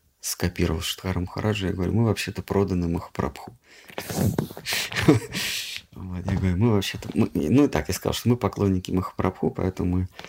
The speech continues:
в Навадвипу, а, М, и даже в Майяпур мы, а, с осторожностью заходим, потому что наше место Навадвипа, где Нимай Пандит. Она говорит: «Ну,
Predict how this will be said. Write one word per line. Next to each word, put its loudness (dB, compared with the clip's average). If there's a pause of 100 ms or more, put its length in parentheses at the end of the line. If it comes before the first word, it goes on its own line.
(160)
в -4
Навадвипу, 2 (600)
а, -4 (1700)
М, -8 (680)
и 0
даже 2
в -6
Майяпур 2
мы, 2 (1300)
а, -2 (720)
с -4
осторожностью -2
заходим, -10
потому -20
что -10
наше -2
место -2
Навадвипа, -6
где -2
Нимай -2
Пандит. -10 (1200)
Она 0
говорит: 0
«Ну, 2